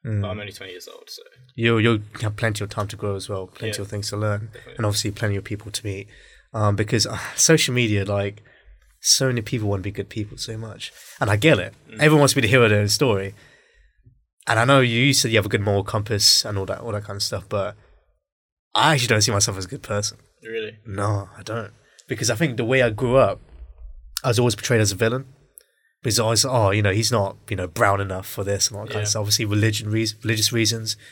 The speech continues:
Speaker 1: So religiously, I could be considered a villain because I don't pray, I don't do all this, you know, religious stuff. Uh, you might consider me a good person, but another person that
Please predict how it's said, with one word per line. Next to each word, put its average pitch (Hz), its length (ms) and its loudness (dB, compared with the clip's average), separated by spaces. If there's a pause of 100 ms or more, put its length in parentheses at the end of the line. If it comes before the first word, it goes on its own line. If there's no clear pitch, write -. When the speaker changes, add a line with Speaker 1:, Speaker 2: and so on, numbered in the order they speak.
(120)
Speaker 1:
So - 160 2
religiously, 143 540 2
I 117 80 -4
could 113 100 -14
be 117 80 -6
considered 107 480 -4 (140)
a 110 80 -6
villain 101 360 -2
because 107 300 -6
I 104 60 -2
don't 95 200 -10
pray, 110 400 -4 (300)
I 113 60 -4
don't 104 120 0
do 104 140 -2
all 101 80 0
this, - 320 0
you 110 80 -4
know, 101 80 -2
religious 101 380 0
stuff. 107 420 0 (480)
Uh, 101 80 2
you 135 260 4
might 160 200 4
consider 156 240 0
me 156 80 0
a - 20 -2
good 147 160 -2
person, 139 380 0
but 104 320 2 (340)
another 117 220 2
person 120 400 2
that 104 240 2